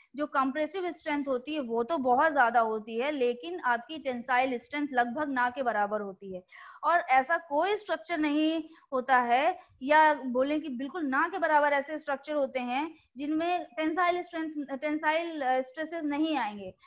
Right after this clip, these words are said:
तो अगर tensile stresses develop होते हैं, तो क्या होगा? वो plain concrete fail हो जाएगा। तो हमें क्या करना होता है, हम लोग, अ, न्यूट्रल एक्सिस के उस, उस part में जहां पर tensile stresses आ रहे हैं, वहां पर हम लोग reinforcement कर देते हैं।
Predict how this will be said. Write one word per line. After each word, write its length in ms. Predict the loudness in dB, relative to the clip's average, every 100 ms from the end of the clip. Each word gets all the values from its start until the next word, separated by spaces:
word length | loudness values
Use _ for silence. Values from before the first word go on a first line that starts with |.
| _
तो 60 | -6
अगर 340 | -2 2 2 4
tensile 540 | 2 2 4 4 2
stresses 440 | -6 -10 -6 -6
develop 480 | -2 -4 2 4 4
होते 260 | 2 -2 -4
हैं, 380 | -8 -4 -4 -6 -16 _ _
तो 120 | -2 0
क्या 200 | 4 4
होगा? 460 | 4 4 2 2 -6 -20 -6
वो 120 | -6
plain 300 | 2 2 2
concrete 440 | 0 -2 -4 -8
fail 240 | -4 -2 -2
हो 100 | -4
जाएगा। 300 | -8 -8 -12 _ _
तो 280 | -8 -8 -8 -12 -6
हमें 300 | -4 -4 2
क्या 140 | 2
करना 300 | 2 -2 0
होता 340 | -2 -4 -2
है, 300 | 0 2 0
हम 240 | 0 -2 0
लोग, 320 | -2 -2 -10 -20 _ -4
अ, 260 | 0 2 2
न्यूट्रल 360 | 0 -2 -4
एक्सिस 320 | -4 -4 -12
के 100 | -8
उस, 420 | -6 -2 -4 -4 -10
उस 180 | -10 0
part 300 | 4 4 2
में 200 | -4 -2
जहां 220 | -2 0
पर 160 | -2 -4
tensile 540 | -6 -6 -2 -2 -2
stresses 440 | -6 -10 -8 -8 -10 0
आ 180 | 4 4
रहे 160 | 2
हैं, 320 | -2 -2 -2 -2
वहां 300 | 0 0 2
पर 160 | 0
हम 220 | -2 -4 -4
लोग 220 | -4 -4
reinforcement 760 | -4 -4 -4 -4 -2 -4 -2
कर 100 | -4
देते 300 | -4 -8 -10
हैं। 200 | -16 -16